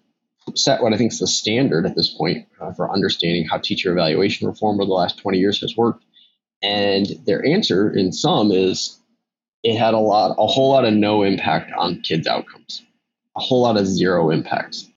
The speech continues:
That's considered a failed program, no impact. How much more of a failure then is actually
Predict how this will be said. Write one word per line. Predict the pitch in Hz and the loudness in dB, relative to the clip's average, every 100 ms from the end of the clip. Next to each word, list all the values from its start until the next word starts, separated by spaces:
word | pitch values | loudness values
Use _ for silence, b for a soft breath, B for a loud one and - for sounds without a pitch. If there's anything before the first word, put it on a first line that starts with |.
| _ | _
That's | 107 170 254 - | -2 0 0 -2
considered | - 190 165 160 143 | -2 0 2 2 2
a | 110 | 2
failed | 131 123 113 | 2 2 2
program, | - 117 123 123 131 - - _ _ _ _ - | 0 2 2 2 0 -4 -10 _ _ _ _ -6
no | 101 110 104 | -2 2 2
impact. | 73 - - - _ _ _ _ _ _ _ _ | 0 -2 -6 -6 _ _ _ _ _ _ _ _
How | - 165 | 0 2
much | 202 190 - | 2 0 0
more | 120 151 202 127 | 2 4 4 2
of | |
a | 113 | 2
failure | 107 101 87 87 | 2 4 2 2
then | 57 - 120 - _ _ _ _ | 0 -4 -10 -14 _ _ _ _
is | 117 104 | -2 -2
actually | 110 123 - - 113 101 | -4 -4 -4 0 0 0